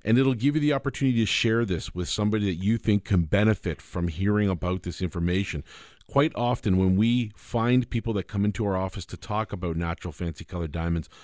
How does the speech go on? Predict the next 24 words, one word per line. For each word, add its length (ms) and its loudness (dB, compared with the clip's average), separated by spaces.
or 180 -4
owning 300 6
gold 300 0
and 120 0
silver, 400 -4
they 120 4
found 340 0
it 120 -6
through 160 0
a 40 0
friend. 380 0
They 120 -4
found 280 2
it 100 0
through 360 2
a 80 -4
relative 500 0
or 140 -4
somebody 340 0
that 160 -2
suggested 800 -2
it 220 -8
to 200 0
them 240 -2